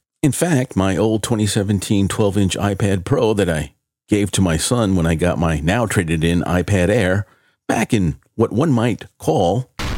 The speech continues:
the day is still going strong and running the latest version of iPad O S, version seventeen point one point two.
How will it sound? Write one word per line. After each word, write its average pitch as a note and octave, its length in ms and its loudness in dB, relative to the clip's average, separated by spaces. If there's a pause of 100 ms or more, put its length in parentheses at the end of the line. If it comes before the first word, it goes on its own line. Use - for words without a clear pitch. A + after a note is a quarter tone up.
(1080)
the G2 140 0
day A2+ 480 0 (100)
is B2+ 140 0
still - 220 0
going E3 280 0
strong B2 380 2
and G2 140 2
running B2+ 240 2
the F#2 220 2
latest C3+ 320 2
version C3 400 2
of F#2 280 0
iPad B2 460 2
O B2+ 160 2
S, F3 420 -2
version G#2+ 600 0
seventeen A2+ 640 0
point G2 380 0
one G#2+ 400 2
point F#2+ 380 -2
two. F3 320 2